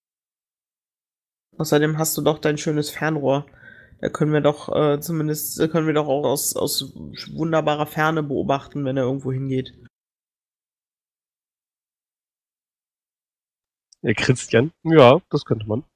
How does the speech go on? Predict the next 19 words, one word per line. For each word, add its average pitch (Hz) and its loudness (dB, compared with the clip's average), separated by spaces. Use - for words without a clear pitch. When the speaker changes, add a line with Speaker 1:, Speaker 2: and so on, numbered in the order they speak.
Speaker 1:
Siehst - -8
du. 123 -8
Dann 151 0
muss 156 4
ich 156 -2
nur 147 2
noch 170 2
einen 165 -2
Babysitter 165 0
für 160 -4
Sulpetz 156 -2
finden. 131 -6
Oder 123 -2
Volker, 135 0
wie 120 -10
ich 123 -12
jetzt 117 -8
rausgekriegt 123 -10
habe. - -10